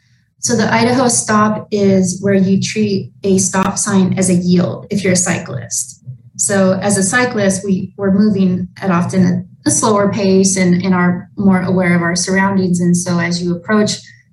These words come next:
a stop sign, say it's a four-way stop, and, and you're able to see further distances, and that if there's no cars, um, instead of coming to a complete stop, putting your foot down, it makes it legal that you can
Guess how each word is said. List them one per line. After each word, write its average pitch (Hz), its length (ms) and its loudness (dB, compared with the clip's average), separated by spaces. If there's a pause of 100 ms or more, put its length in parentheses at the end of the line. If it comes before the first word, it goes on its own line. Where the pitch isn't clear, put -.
(160)
a 196 60 0
stop 190 360 0
sign, 180 580 2
say 196 140 -2
it's 180 100 -4
a 190 80 -4
four-way 190 320 2
stop, 180 440 0
and, 185 280 -2 (140)
and 190 240 -2
you're 202 120 0
able 196 200 4
to 180 100 2
see 190 440 -2 (240)
further 202 220 2
distances, 185 600 0
and 185 120 2
that 180 260 -2
if 190 120 -2
there's 190 180 2
no 190 160 2
cars, 190 720 0 (380)
um, 190 200 2
instead 196 280 0
of 196 120 2
coming 185 200 2
to 180 80 2
a 180 80 -2
complete 214 400 0
stop, 190 400 0
putting 196 200 -2
your 185 120 2
foot 190 280 -6
down, 180 480 2 (440)
it 196 160 0
makes 190 240 0
it 196 240 -2
legal 196 380 2
that 175 240 -2
you 185 120 2
can 180 540 2